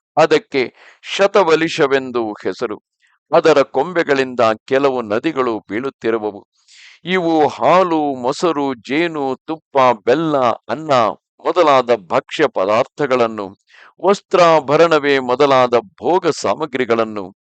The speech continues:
ಹಾಸಿಗೆ ಮೊದಲಾದ ಇನ್ನೂ ಬೇರೆ ಬೇರೆ ಕೋರಿಕೆಗಳನ್ನು ಈಡೇರಿಸಬಲ್ಲವು.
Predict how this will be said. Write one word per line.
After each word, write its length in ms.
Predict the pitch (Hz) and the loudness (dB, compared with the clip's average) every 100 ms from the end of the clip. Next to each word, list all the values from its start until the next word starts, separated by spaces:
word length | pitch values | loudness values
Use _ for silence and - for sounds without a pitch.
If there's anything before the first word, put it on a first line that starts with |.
| _ _ _ - | _ _ _ 0
ಹಾಸಿಗೆ 540 | 180 214 202 165 165 | 2 2 -2 0 0
ಮೊದಲಾದ 540 | 151 139 147 143 135 131 - 143 | 2 2 2 4 2 2 -2 -8
ಇನ್ನೂ 360 | 175 165 143 | -10 -6 -6
ಬೇರೆ 400 | 120 95 147 175 | -6 -6 -4 -2
ಬೇರೆ 300 | 139 135 127 | 0 0 0
ಕೋರಿಕೆಗಳನ್ನು 920 | - 107 131 160 127 123 123 117 104 - - | -4 -6 -6 -4 -2 0 -2 -6 -14 -16 -14
ಈಡೇರಿಸಬಲ್ಲವು. 920 | 117 143 120 117 - 104 107 101 90 | -10 -6 -6 -6 -6 -4 -4 -6 -10